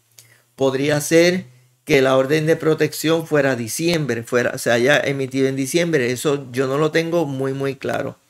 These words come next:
Pero pienso yo que,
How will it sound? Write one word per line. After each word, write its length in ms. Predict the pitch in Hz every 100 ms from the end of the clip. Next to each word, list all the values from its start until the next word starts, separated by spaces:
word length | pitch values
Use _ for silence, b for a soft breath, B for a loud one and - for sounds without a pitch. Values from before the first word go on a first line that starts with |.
| B B B B
Pero 420 | 175 147 113 - - -
pienso 640 | - 165 180 190 190 180 170
yo 340 | 120 117 113 - _ _ _ _ b b b -
que, 360 | 170 190 202